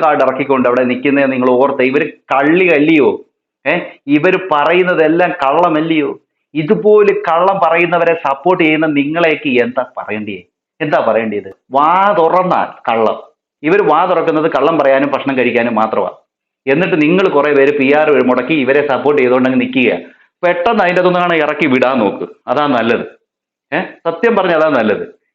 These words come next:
എന്തിനാണ് ആ ഷോയെ വരെ നശിപ്പിക്കുന്നത്? ഏ, ഇതിനെയൊക്കെ അടിച്ച്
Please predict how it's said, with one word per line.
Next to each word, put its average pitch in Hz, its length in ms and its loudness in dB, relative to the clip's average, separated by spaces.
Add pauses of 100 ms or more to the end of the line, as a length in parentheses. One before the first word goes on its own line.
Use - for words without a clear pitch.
(140)
എന്തിനാണ് 220 360 0
ആ 208 220 0
ഷോയെ 190 280 2
വരെ 202 160 2
നശിപ്പിക്കുന്നത്? 175 720 -4 (500)
ഏ, 208 80 -6 (380)
ഇതിനെയൊക്കെ 214 340 0
അടിച്ച് 196 400 0